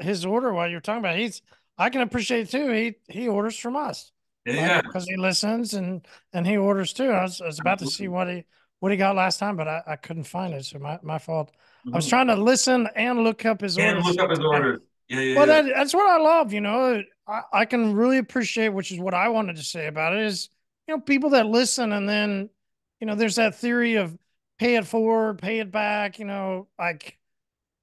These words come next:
Speaker 1: if, if you get something from somebody that you didn't have to pay for and you got a little nugget,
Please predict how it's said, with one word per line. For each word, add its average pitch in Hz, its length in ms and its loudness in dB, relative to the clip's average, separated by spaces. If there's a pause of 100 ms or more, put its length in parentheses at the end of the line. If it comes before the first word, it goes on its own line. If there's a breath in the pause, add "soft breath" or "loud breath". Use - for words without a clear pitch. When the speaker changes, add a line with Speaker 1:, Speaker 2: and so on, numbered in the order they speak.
(420)
Speaker 1:
if, 233 220 -2
if 190 140 -4
you 196 100 2
get 262 280 2
something 240 500 0
from 202 160 -6
somebody 175 680 -2 (1500)
that 147 180 -14
you 147 60 -14
didn't 185 180 0
have 220 220 0
to 175 80 -6
pay 233 260 -2
for 156 320 -8
and 147 100 -14
you 143 60 -14
got 170 180 2
a 190 40 2
little 185 180 4
nugget, 208 500 0